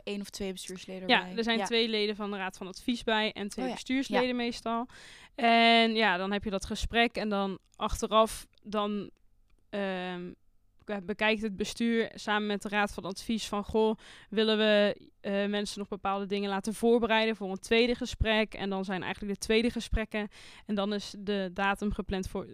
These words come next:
Speaker 2: de K B-bekendmaking, kandidaatsbestuursbekendmaking.
Speaker 1: Ja,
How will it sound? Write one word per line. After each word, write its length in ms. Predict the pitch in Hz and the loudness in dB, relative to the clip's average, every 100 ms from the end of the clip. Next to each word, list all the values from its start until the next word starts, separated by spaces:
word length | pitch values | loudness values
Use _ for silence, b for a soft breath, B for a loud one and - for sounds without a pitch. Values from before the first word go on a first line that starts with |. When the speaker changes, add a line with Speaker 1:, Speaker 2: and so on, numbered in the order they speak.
| 196 | -6
Speaker 2:
de 280 | 214 220 - | 2 2 2
K 160 | - 196 | -4 -2
B-bekendmaking, 920 | 196 202 190 214 226 233 220 226 240 | 0 2 2 2 2 4 2 2 0
kandidaatsbestuursbekendmaking. 1700 | 226 202 196 196 196 - 196 214 196 196 196 240 247 233 226 226 220 | 0 -2 0 0 -2 -6 -8 -8 -8 -10 -2 0 0 0 0 0 2
Speaker 1:
Ja, 200 | 208 196 | 2 2